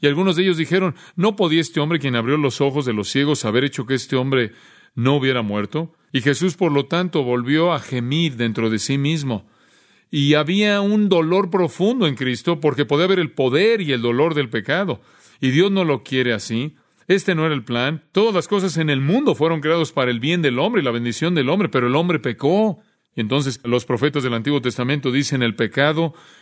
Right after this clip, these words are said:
correrá hasta seguir su curso y después Dios va a revertir la maldición y Dios lo va a invertir". Y llegamos al final de Apocalipsis, en el penúltimo capítulo, y leemos que aquí Dios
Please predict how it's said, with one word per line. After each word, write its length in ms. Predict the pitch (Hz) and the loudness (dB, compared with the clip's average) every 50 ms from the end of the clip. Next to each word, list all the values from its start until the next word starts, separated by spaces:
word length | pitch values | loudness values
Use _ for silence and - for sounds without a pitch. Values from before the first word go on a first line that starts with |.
| _ _ | _ _
correrá 580 | _ 139 135 135 123 123 123 117 123 151 170 185 | _ 0 0 0 2 0 0 0 0 0 0 0
hasta 240 | 170 143 - 147 120 | -2 -4 -4 -6 -6
seguir 360 | - 127 120 120 139 143 135 | -4 -6 -6 -4 -4 -6 -4
su 180 | - 131 113 | -6 -6 -8
curso 340 | - - 147 170 160 - - | -2 0 0 0 2 0 -2
y 40 | 139 | 0
después 420 | 123 113 - - 143 151 151 131 | -2 -2 -2 0 0 0 0 0
Dios 260 | 117 131 147 147 127 135 | 0 0 0 0 2 0
va 220 | 139 135 139 151 | 0 0 0 -2
a 360 | 160 - - 131 127 131 139 | -4 -8 -6 -4 -2 -2 -2
revertir 680 | 131 123 131 123 110 117 113 110 104 - - 175 202 185 | -2 0 -2 0 0 0 -2 -4 -4 -4 -2 -2 0 2
la 140 | 175 147 123 | 2 0 0
maldición 640 | 117 113 107 101 107 101 - - 135 143 143 143 139 | 0 -2 -2 -2 -4 -4 -2 -2 0 0 0 0 0
y 60 | 123 | 0
Dios 200 | 113 120 135 135 | 2 2 2 2
lo 140 | 127 120 113 | 2 0 0
va 300 | 120 127 131 131 120 - - _ _ - - _ | 2 0 0 0 -4 -6 -18 _ _ -20 -18 _
a 220 | 135 120 120 127 131 | -2 -2 0 0 0
invertir". 800 | 127 117 110 110 104 104 - 123 120 120 113 101 85 - - _ _ _ _ _ _ _ _ _ _ _ _ | -2 -2 -2 -2 -2 -2 -2 0 0 2 0 -2 -4 -8 -20 _ _ _ _ _ _ _ _ _ _ _ _
Y 100 | - 139 | -2 2
llegamos 580 | 127 135 139 131 123 160 202 247 254 214 139 - | 2 2 2 2 2 0 0 0 0 -2 -2 -2
al 120 | 135 123 | -4 -4
final 340 | 113 127 127 143 151 151 147 | -4 -4 -2 -2 -2 -2 -2
de 60 | 135 | -4
Apocalipsis, 960 | 127 - 135 120 107 117 113 113 127 123 - - - 110 92 - - - _ _ _ _ _ _ _ _ _ _ _ _ _ _ _ _ | -4 -2 -4 -4 -2 0 0 0 -2 -2 -4 -6 -8 -8 -8 -8 -12 -14 _ _ _ _ _ _ _ _ _ _ _ _ _ _ _ _
en 160 | - 131 139 | 0 2 2
el 160 | 143 143 127 110 | 2 2 2 0
penúltimo 520 | 143 135 151 180 208 185 180 170 147 135 | 0 2 4 2 2 2 0 -2 0 -2
capítulo, 460 | 123 117 98 - 170 165 - 147 135 135 | -2 -2 0 -2 -2 0 0 -2 0 0
y 40 | |
leemos 460 | 127 127 135 156 180 190 185 147 - - | 0 0 0 2 2 2 0 0 -2 0
que 240 | - 135 131 139 | 0 2 2 4
aquí 580 | 160 165 151 - - 190 208 208 - - _ _ _ | 2 0 -2 -2 -2 0 0 0 -2 -6 _ _ _
Dios 840 | 160 143 131 143 147 165 185 214 226 233 220 180 131 - - - - | -4 -2 0 2 4 4 4 4 2 2 0 -2 -4 -8 -12 -14 -16